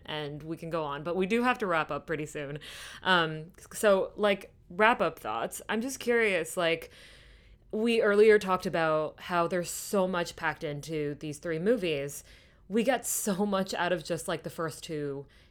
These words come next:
And I'm curious about, you know, Dan, you mentioned about, like, rewatchability. I think we've all watched these movies so many times. Um, and I'm curious to know what everyone's kind of, like, habit around watching the first two. Like,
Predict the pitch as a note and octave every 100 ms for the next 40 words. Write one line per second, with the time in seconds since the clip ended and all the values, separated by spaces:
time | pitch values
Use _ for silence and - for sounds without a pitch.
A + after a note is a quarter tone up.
0 | - F3+ F3+ F3 F3 F3 G3 G#3 G#3 C4
1 | C#4 C#4+ C4 A3+ E3+ - - - G#3 E3
2 | D#3 E3 F#3+ F3+ G3 G3+ G3+ G3+ F#3+ F3+
3 | F3 D#3+ F3+ F3+ F3 D#3+ F3 D#3 G#2+ G#2+
4 | F3+ G#3+ G3 - E3+ G3+ F3 - F3 F3+
5 | E3 E3 D#3+ - - - F3 E3 D#3 D#3+
6 | D#3 D3+ F3 E3+ F3 D#3+ D3+ C#3+ C3 D3
7 | D3 - - - D#3+ D3+ C3 C#3+ - -
8 | E3+ D#3+ D#3 D3+ D3+ - - - - -
9 | G#3 - B3 C4 B3+ A#3 G3+ F#3+ F#3+ F3+
10 | F3 E3 E3+ F3+ F3+ F3 E3+ F#3+ E3+ D#3+
11 | D3 F3 D3 - - C#3+ D#3 B3 B3+ B3
12 | B3+ C4 C4 B3+ - - - - - G#3+
13 | A3 A#3+ A#3+ A#3+ - A#3+ A#3+ - A#3+ A#3+
14 | B3 B3+ F#3 D#3 D3